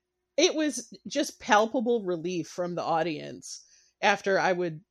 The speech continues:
you know, say, like, two things. Like, once they, after just the horrible thi-, like, the, I remember once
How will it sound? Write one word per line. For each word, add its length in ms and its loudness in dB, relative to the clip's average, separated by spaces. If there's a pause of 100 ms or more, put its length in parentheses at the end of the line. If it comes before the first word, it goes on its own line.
you 120 0
know, 200 0
say, 300 2
like, 260 -4
two 240 -2
things. 640 -6 (400)
Like, 300 4
once 320 0
they, 400 0
after 380 0
just 280 -4
the 100 0
horrible 560 0
thi-, 180 -6
like, 240 2
the, 220 2
I 60 4
remember 340 0
once 560 -4